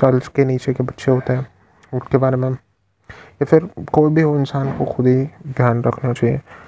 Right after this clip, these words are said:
Fine balance has to be created and maintained in the use of social ba-, m-,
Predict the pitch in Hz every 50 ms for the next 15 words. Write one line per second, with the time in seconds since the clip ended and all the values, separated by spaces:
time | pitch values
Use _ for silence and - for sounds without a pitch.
0 | - - - - 156 160 160 160 156 160 160 - 160 147 - 147 147 147 - 147
1 | 143 139 143 147 139 139 139 135 131 127 127 127 139 131 135 135 135 139 131 131
2 | 131 135 131 - - - 120 - 131 123 127 131 131 - - 127 123 123 127 -
3 | 139